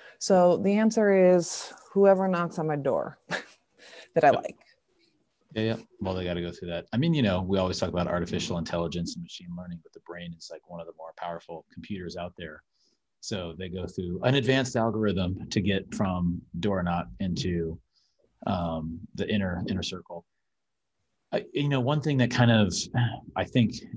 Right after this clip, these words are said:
Speaker 2: um, seems to be important is, and I don't know if you'd call it, like, business model innovation, but, you know, when did you start saying, taking equity, and has that been a good idea,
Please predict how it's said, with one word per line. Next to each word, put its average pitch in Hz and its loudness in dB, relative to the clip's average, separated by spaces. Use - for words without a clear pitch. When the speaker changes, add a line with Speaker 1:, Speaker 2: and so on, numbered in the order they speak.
Speaker 2:
um, 90 0
seems 131 4
to 110 2
be 101 4
important 95 0
is, 90 -4
and 110 -6
I 127 0
don't 139 0
know 123 0
if 110 -6
you'd 98 -6
call 104 -6
it, 78 -8
like, 90 -10
business 92 -8
model 90 -8
innovation, 87 -10
but, 90 -14
you 101 -10
know, 87 -10
when 110 -4
did 110 -6
you 95 -6
start 95 -6
saying, 92 -6
taking 95 -8
equity, 87 -6
and 95 -8
has 85 -10
that 101 -2
been 92 -8
a 87 -8
good 107 0
idea, 110 4